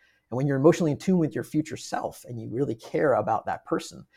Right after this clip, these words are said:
you're becoming, you, and the truth lands with you that someday I'm gonna be that person next week, a month from now, a year from now.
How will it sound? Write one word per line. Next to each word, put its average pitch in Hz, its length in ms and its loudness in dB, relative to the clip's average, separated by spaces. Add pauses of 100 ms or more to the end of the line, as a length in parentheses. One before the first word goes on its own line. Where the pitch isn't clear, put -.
(380)
you're 113 100 -2
becoming, 135 460 -2
you, 107 280 -8
and 120 120 -8
the 113 40 -4
truth 190 340 0
lands 143 300 0
with 117 180 -4
you 98 220 -4 (320)
that 117 120 -10
someday 190 360 2
I'm 123 80 0
gonna 123 300 -2
be 185 200 0
that 117 240 0
person - 340 -8 (400)
next - 320 -8
week, - 320 -10 (200)
a 107 60 -6
month 123 300 -6
from 98 160 -8
now, 90 300 -12 (200)
a - 40 -10
year 139 280 4
from 101 200 -4
now. - 260 -10